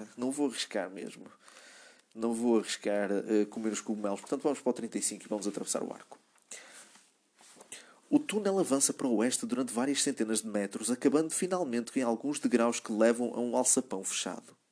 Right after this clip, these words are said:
Sobes os degraus, devagar, ouvindo vozes abafadas vindas de cima. À luz difusa, podes ver que o alçapão não está trancado. Se decides bater, vira para o trezentos e trinta e três.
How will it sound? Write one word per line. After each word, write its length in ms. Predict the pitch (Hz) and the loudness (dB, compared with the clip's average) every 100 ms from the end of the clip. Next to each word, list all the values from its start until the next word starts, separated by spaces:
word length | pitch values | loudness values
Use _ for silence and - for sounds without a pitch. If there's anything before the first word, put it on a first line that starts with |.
| - - - - | -20 -14 -14 -2
Sobes 440 | - - 107 104 104 | 2 6 4 4 2
os 100 | 92 | 0
degraus, 480 | 110 113 139 - - | 2 2 0 -4 -6
devagar, 540 | 107 104 101 120 135 - | 0 0 2 0 0 0
ouvindo 380 | 113 135 139 113 | 0 0 -2 0
vozes 420 | 110 127 127 - | 2 2 0 -2
abafadas 560 | 117 127 - 101 95 95 | 0 0 0 -2 0 -4
vindas 340 | 98 92 98 | -6 -6 -2
de 80 | - | 0
cima. 400 | - 98 92 92 - _ - - - - | 0 0 -10 -14 -18 _ -20 -18 -8 -2
À 80 | |
luz 320 | 214 240 311 - | 0 2 2 2
difusa, 500 | 226 - 285 208 202 | 2 4 4 4 2
podes 280 | 143 143 | 0 0
ver 200 | 117 156 | 2 0
que 100 | 156 | 4
o 100 | 127 | 2
alçapão 440 | 143 139 - - 120 | 4 2 2 2 0
não 120 | 113 | 0
está 200 | 110 101 | -2 -2
trancado. 560 | - 104 101 87 85 - _ _ - - - | -2 -6 -4 -6 -8 -20 _ _ -14 -6 0
Se 140 | 120 | 4
decides 300 | - - - | 6 6 6
bater, 540 | 127 120 147 156 95 - | 4 4 4 4 2 -6
vira 200 | 98 120 | 2 4
para 100 | 127 | 4
o 20 | 127 | 2
trezentos 320 | 131 107 104 | 2 0 -2
e 60 | |
trinta 200 | - - | -4 -2
e 60 | 107 | -2
três. 360 | 104 92 - | 0 -4 -6